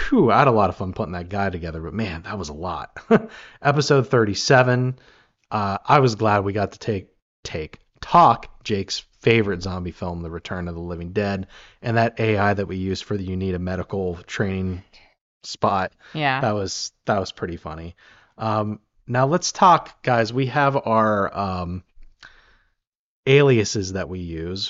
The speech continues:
Speaker 1: which is I'm obviously Creature and Carrie's Demonette. We have our openings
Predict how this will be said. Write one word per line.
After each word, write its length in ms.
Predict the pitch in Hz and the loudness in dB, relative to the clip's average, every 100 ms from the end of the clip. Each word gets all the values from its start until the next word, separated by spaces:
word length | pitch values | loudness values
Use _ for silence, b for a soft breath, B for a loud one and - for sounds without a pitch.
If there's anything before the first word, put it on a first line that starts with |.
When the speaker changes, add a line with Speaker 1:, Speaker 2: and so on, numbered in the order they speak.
| - | -8
Speaker 1:
which 260 | 95 85 92 | -8 -6 -8
is 160 | 85 | -8
I'm 480 | 85 87 87 85 85 - | -10 -8 -8 -10 -12 -10
obviously 600 | 90 87 - 82 78 - | -10 -8 -10 -10 -12 -14
Creature 440 | - 95 87 92 87 | -10 -8 -6 -8 -8
and 140 | 82 | -10
Carrie's 360 | - 87 87 85 | -10 -8 -8 -8
Demonette. 420 | 90 87 87 82 | -10 -8 -10 -8
We 100 | 95 | -8
have 140 | 98 | -6
our 160 | 92 - | -8 -4
openings 640 | 135 139 123 110 107 110 | -2 0 0 0 0 -4